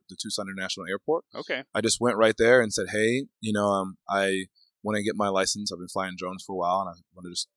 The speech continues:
Speaker 1: wanna start making some money off of it." Um, and they handed me a, a twenty dollar testing, um, booklet,
Speaker 2: Yep.
Speaker 1: and it came with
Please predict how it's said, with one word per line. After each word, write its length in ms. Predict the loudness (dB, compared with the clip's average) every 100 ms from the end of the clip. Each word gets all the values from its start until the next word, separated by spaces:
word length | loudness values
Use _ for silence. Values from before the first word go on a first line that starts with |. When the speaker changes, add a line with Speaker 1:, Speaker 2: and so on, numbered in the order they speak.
| -16
Speaker 1:
wanna 140 | -10
start 180 | -8 -8
making 220 | -10 -10
some 140 | -12 -10
money 180 | -10
off 200 | -8 -10 -10
of 80 | -6
it." 160 | -6 -8 -16 -20 -20 -6
Um, 500 | -2 0 0 -4 -8 _
and 320 | -2 -2 0
they 100 | -2
handed 280 | -2 -4 -4
me 260 | -4 -2 -2
a, 60 | -4 -8
a 60 | -10
twenty 280 | -8 -6 0
dollar 520 | 2 4 2 0 -4 _ _ -8
testing, 580 | -4 -4 -6 -8 -8 -12 _ -12
um, 420 | -8 -8 -10 -16 _ _ -14 -4
booklet, 360 | -2 0 0 -2 _ -20 -10
Speaker 2:
Yep. 140 | -8
Speaker 1:
and 80 | -6
it 100 | -6
came 220 | -4 -4 -2
with 140 | -4